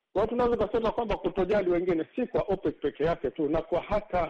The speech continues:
hizo, hizo nchi zetu, viongozi wetu pia vile vile wamekuwa hawajali wananchi, unaona. Kwa hiyo tunavyo-, tunaweza kusema kwamba ni kwa mujibu wa mazingira yalivyo, na pia vile vile kutojali au kutoweka mikakati ambayo inaweza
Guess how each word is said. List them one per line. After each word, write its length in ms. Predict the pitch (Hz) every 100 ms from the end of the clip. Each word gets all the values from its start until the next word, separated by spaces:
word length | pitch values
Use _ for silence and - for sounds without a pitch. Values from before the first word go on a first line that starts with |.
| -
hizo, 300 | 185 175 175
hizo 260 | 190 170
nchi 200 | 151 -
zetu, 300 | 147 170 -
viongozi 480 | 131 165 170 175 165
wetu 220 | 202 190
pia 160 | 175 196
vile 200 | 165 170
vile 320 | 165 185 143 -
wamekuwa 560 | 147 160 160 - 185 131
hawajali 540 | 139 151 151 180 147
wananchi, 560 | 139 165 180 - 143 147 - _ _ _ _ _ _
unaona. 380 | 135 175 196 123 - - _ _ _ _ _ _ _ _ _
Kwa 180 | - 175
hiyo 120 | 214
tunavyo-, 300 | 190 202 196
tunaweza 960 | 175 185 180 175 165 175 160 160 185 175
kusema 300 | - 185 175
kwamba 560 | 180 175 170 156 156 -
ni 140 | 135
kwa 140 | 160 170
mujibu 280 | 190 190 175
wa 60 |
mazingira 480 | 165 156 180 190 180
yalivyo, 320 | 170 208 185
na 100 | 160
pia 180 | 160 196
vile 220 | 170 170
vile 240 | 165 180 151
kutojali 640 | - 156 156 147 175 156
au 140 | 165 170
kutoweka 420 | 175 160 170 151
mikakati 580 | 147 - 131 170 151 147
ambayo 400 | 139 160 151 143
inaweza 600 | 143 156 139 135 131 123